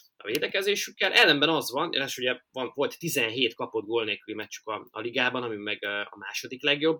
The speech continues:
mutató, ö, a Real Madrid egyébként tizenkilenc. Szóval a gond inkább az, hogy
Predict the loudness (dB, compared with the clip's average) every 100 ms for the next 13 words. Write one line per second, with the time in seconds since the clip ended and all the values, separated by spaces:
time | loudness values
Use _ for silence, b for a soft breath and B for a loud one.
0 | -4 -10 -4 -4 0 0 0 B B B
1 | B -10 -6 -2 0 0 -4 -8 -8 -8
2 | -10 -12 -10 -8 -8 -6 0 2 2 -4
3 | b b b _ -10 -4 0 4 6 4
4 | 2 _ -14 4 6 6 2 2 0 0
5 | -4